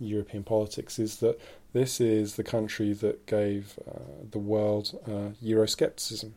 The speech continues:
both as a word and as a concept and as a set of activities. And the U K has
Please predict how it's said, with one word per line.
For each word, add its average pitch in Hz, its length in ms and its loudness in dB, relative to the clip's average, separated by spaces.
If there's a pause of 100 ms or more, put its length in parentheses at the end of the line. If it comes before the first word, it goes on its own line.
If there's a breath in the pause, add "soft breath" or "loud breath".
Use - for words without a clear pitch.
(120)
both 110 260 2
as 101 160 -4
a 101 220 -2
word 104 480 0
and 110 100 0
as 107 160 -2
a 117 40 0
concept 110 600 -2
and 110 160 -2
as 107 160 -4
a 110 60 -4
set 104 240 -6
of 120 60 -10
activities. - 760 -2 (840 soft breath)
And 123 80 0
the 120 60 0
U 175 200 0
K 107 460 2 (180)
has 110 760 -2